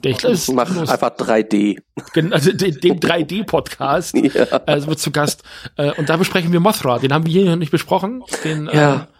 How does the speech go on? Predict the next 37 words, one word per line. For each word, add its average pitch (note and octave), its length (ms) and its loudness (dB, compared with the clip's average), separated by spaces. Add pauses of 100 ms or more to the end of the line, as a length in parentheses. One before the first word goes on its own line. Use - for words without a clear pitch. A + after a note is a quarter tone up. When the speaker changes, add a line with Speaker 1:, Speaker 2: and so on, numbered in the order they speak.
(320)
Speaker 1:
Mothra C#3+ 280 0
Speaker 2:
Mhm. B2+ 40 0
Speaker 1:
von C#3+ 200 0
neunzehnhunderteinundsechzig, C#3+ 1300 -2 (480)
ähm, C#3 540 2
und C3+ 160 -4
den C#3+ 100 2
besprechen C3+ 280 -2
wir C3 100 4
mit B2+ 180 0
den B2+ 240 0
beiden B2+ 280 0
zusammen. C3 280 0
Das C#3 100 2
Speaker 2:
Ja. - 60 -2
Speaker 1:
wird E3 60 -2
eine C#3 80 4
große F3 360 0
Sendung, D#3 280 0
da B2+ 140 0
werden C3+ 180 0
wir C3+ 100 0
zu - 100 -4
fünft - 460 -2
sein. D3+ 400 0 (320)
Speaker 2:
Oh. - 60 -14
Speaker 1:
Kati, D#3 320 2
Daniel, C#3+ 440 2
ich, - 380 -2
Philipp C#3+ 300 0
und B2+ 120 -6
Chris. - 360 -2
Das - 140 -6
wird B2 120 0
sehr, C#3+ 260 2
sehr D3+ 160 0
witzig, D3 420 -6